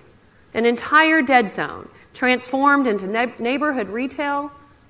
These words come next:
and restaurant space using shipping containers.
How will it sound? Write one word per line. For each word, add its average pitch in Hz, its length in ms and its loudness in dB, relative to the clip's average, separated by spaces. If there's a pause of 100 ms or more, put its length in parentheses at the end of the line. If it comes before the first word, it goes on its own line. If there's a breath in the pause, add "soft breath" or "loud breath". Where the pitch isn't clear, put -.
(100)
and 208 200 -2
restaurant 233 480 -2
space 185 580 -4
using 220 240 -8
shipping 247 380 -4
containers. - 760 -12